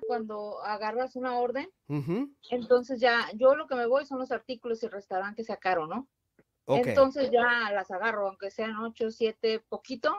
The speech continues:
Speaker 1: las agarro. Ok, pues entonces te vas al detalle de la orden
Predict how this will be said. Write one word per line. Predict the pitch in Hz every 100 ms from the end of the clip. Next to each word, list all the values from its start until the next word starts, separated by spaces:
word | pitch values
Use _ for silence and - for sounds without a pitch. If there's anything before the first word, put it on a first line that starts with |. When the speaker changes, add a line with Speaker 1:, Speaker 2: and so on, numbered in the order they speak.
| 392
Speaker 1:
las | 220 226
agarro. | 190 190 160 160 _ _ _ _ _
Ok, | - 269 285 294 _ _ _ _ _ _
pues | 254 254
entonces | 254 262 277 311
te | -
vas | 262 277
al | 285
detalle | 262 262 285
de | 294
la | 269 277
orden | 294 233 233